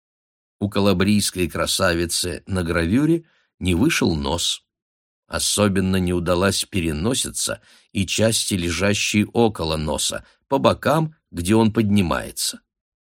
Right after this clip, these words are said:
Через неделю, все еще не уверенный в том, что достаточно испытана истина, а не то, желая вновь насладиться уже знакомой податливостью опыта,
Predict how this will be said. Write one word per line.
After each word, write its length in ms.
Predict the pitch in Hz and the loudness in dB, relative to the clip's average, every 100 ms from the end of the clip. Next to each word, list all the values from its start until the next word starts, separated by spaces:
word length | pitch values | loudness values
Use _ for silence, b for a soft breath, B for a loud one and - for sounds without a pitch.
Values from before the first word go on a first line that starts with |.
| _ _ _ | _ _ _
Через 360 | - 135 135 104 | -6 0 0 2
неделю, 560 | 98 82 82 80 95 - _ _ - | 0 0 -2 -2 -4 -10 _ _ -8
все 260 | - 135 | -2 2
еще 280 | 131 117 123 | 2 2 2
не 160 | 127 139 | 4 2
уверенный 560 | 143 120 120 92 87 | 2 4 4 4 0
в 120 | 87 - | -4 0
том, 320 | 101 101 85 b b | 2 2 0 b b
что 260 | - - 117 | -12 -2 -2
достаточно 920 | 95 123 - - 135 107 71 - 104 | 0 0 -2 0 0 0 -2 -4 -4
испытана 640 | 90 - 110 104 87 87 - - | -2 -2 0 0 0 -2 -4 -4
истина, 680 | 123 120 - 65 58 60 - _ _ _ _ _ - | -2 -2 -4 -6 -8 -10 -12 _ _ _ _ _ 0
а 180 | 98 95 | 2 4
не 140 | 95 | 2
то, 520 | - 95 90 90 78 _ _ - | 2 2 4 4 0 _ _ -8
желая 420 | 82 90 85 82 | -2 2 2 2
вновь 320 | 85 95 87 | 2 0 0
насладиться 680 | 85 - 92 80 92 - 85 | -4 -2 -2 -2 -2 -2 -2
уже 240 | 82 90 | 0 -2
знакомой 580 | 82 82 85 - 92 82 | -2 -2 -4 -2 -2 -2
податливостью 880 | - 82 87 85 - 80 - - - | -2 -2 0 0 -2 -6 -6 -8 -8
опыта, 520 | - 151 - - - | -2 -2 -4 -14 -18